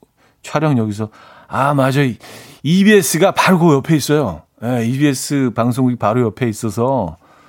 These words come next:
아, 야외 촬영할 때, 어, 그쵸. 호수공원을 이용하겠네요. 아, 그렇구나. 예. 하, 애들이 봤으면 진짜 좋아했을 텐데.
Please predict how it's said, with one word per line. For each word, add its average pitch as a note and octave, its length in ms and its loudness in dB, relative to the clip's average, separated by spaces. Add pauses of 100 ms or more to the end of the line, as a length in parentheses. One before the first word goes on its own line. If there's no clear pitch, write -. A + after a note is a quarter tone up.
(240)
아, F2+ 240 -4
야외 C3+ 240 2
촬영할 D3 380 0
때, D3 200 -2 (320)
어, G#2 480 -6
그쵸. C3+ 560 -6 (100)
호수공원을 C#3 960 -4 (1000)
이용하겠네요. G#2 1160 -2
아, D#2+ 300 -10
그렇구나. E2 800 -12 (300)
예. - 40 -10 (920)
하, - 320 -10
애들이 A#2+ 240 2
봤으면 A#2+ 340 0
진짜 A#2 400 -4
좋아했을 A2+ 380 -2
텐데. F#2+ 340 -8